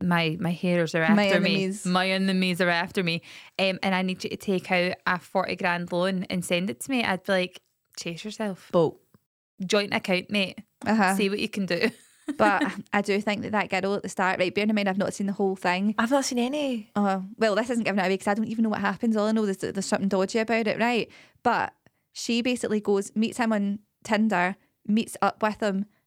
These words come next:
Speaker 2: and then within a few hours, he's like, "I'm going to whatever country. Do you want to come in
Speaker 1: Monaco
Speaker 2: my
Speaker 1: or something like
Speaker 2: private
Speaker 1: that.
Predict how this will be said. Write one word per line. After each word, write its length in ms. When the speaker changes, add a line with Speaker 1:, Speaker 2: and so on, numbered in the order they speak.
Speaker 2:
and 160
then 320
within 260
a 80
few 180
hours, 440
he's 240
like, 340
"I'm 160
going 280
to 220
whatever 280
country. 520
Do 80
you 40
want 160
to 80
come 80
in 80
Speaker 1:
Monaco 100
Speaker 2:
my 60
Speaker 1:
or 40
something 200
like 100
Speaker 2:
private 60
Speaker 1:
that. 0